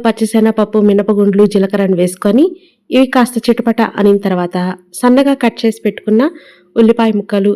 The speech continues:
అదేవిధంగా కొంచెం కరివేపాకును వేసి ఈ విధంగా చక్కగా ఫ్రై చేసుకోవాలి. ఈ విధంగా ఫ్రై చేసుకొని ఇందులోకి రుచికి సరిపడా సాల్ట్‌ని వేసుకోవాలి. తర్వాత మనం గ్రైండ్ చేసి పెట్టుకున్న అల్లం,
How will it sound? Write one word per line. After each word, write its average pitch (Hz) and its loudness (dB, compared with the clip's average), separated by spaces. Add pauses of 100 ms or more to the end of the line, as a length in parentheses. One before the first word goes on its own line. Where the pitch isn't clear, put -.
(120)
అదేవిధంగా 202 0 (440)
కొంచెం 240 0 (120)
కరివేపాకును 202 0
వేసి 185 0 (240)
ఈ 214 0
విధంగా 190 -2
చక్కగా 185 -6 (100)
ఫ్రై 208 0
చేసుకోవాలి. 180 -6 (1120)
ఈ 254 2
విధంగా 262 2
ఫ్రై 220 0
చేసుకొని 214 0 (160)
ఇందులోకి 214 2
రుచికి 208 -2
సరిపడా 214 -2
సాల్ట్‌ని 196 -2
వేసుకోవాలి. 180 -4 (640)
తర్వాత 277 -2 (100)
మనం 262 4
గ్రైండ్ 226 0
చేసి 240 0
పెట్టుకున్న 220 0 (600)
అల్లం, 233 4